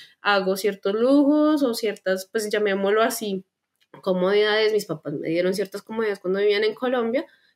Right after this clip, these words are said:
pero es ¿por qué? Porque la han trabajado duro, la han luchado, se la han ganado.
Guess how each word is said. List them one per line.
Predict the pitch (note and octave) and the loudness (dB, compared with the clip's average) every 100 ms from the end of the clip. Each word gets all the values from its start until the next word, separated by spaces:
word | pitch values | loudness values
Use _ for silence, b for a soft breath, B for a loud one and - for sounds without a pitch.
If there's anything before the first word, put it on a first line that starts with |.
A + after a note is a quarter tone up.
| - | -4
pero | A#3 G#3 | 2 2
es | G3+ | 0
¿por | - F#3+ F#3+ | -4 -6 -4
qué? | - D4 - | -4 -4 -4
Porque | F3+ - G3 | -10 -6 -6
la | F3+ | -4
han | F#3 | -4
trabajado | F3 F3 F#3+ F#3 E3+ | -4 -4 -2 -2 0
duro, | G#3+ G#3 | 0 0
la | G3 G3 | 0 0
han | F#3+ F3+ F#3 | 0 0 0
luchado, | G3+ G3+ A#3+ G#3+ F3 | -2 -2 0 0 -2
se | D#3+ G3+ F#3 | -2 -2 0
la | F3+ F3 | -2 -2
han | E3+ | -2
ganado. | D3 C3+ D#3+ - | -2 0 -2 -4